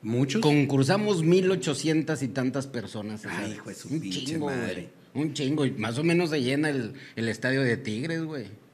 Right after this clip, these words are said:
Speaker 1: No seas cabrón
Speaker 2: Mil ochocientos,
Speaker 1: tampoco, güey.
Speaker 2: cabrón.
Speaker 1: <laughs> Está bien que está chiquitillo, pero son cuarenta y dos mil.
Speaker 2: No, güey, pero sí era un chingo de gente. Y además, ¿sabes que este era un concurso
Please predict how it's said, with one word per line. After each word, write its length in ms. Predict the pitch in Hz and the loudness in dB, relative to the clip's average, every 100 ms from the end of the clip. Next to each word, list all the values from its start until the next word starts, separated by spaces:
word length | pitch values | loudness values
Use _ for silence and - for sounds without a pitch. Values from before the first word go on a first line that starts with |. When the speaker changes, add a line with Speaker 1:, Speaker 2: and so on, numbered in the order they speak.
| - - - 117 | -20 -20 -18 -10
Speaker 1:
No 160 | 92 | -4
seas 240 | 98 104 107 | -2 -2 0
cabrón 360 | 117 98 95 | 2 2 2
Speaker 2:
Mil 80 | 98 | 2
ochocientos, 420 | 139 139 139 156 | 2 2 4 2
Speaker 1:
tampoco, 200 | 113 107 | 4 4
güey. 120 | 110 135 - | 4 4 4
Speaker 2:
cabrón. 240 | 202 165 - - - - | 4 6 2 0 2 0
Speaker 1:
<laughs> 300 | - 240 - - | 2 2 2 0
Está 160 | 156 | 4
bien 140 | 160 170 | 6 6
que 80 | |
está 180 | 180 175 | 4 4
chiquitillo, 560 | 170 180 165 - 165 180 | 4 6 6 10 8 10
pero 160 | 165 147 | 6 4
son 140 | 156 | 2
cuarenta 420 | 165 160 147 139 | 4 4 4 2
y 60 | 139 | 2
dos 160 | 127 | 0
mil. 220 | 120 107 98 | 0 0 0
Speaker 2:
No, 180 | 90 | 0
güey, 160 | 127 156 | 2 2
pero 140 | 143 131 | 0 0
sí 140 | 139 | 0
era 80 | 135 | 0
un 80 | 135 | 0
chingo 320 | 139 135 139 | 2 2 2
de 60 | |
gente. 380 | 117 117 139 139 | 0 -2 -2 -2
Y 120 | 101 | 2
además, 340 | 120 120 143 160 | 4 6 6 6
¿sabes 300 | 156 156 - | 4 2 0
que 240 | - 120 - | 0 -2 0
este 240 | 123 - | -2 2
era 160 | 160 160 | 0 2
un 420 | 160 160 135 147 | 0 0 2 2
concurso 760 | 143 156 147 165 139 135 131 | 2 0 2 2 2 -2 -4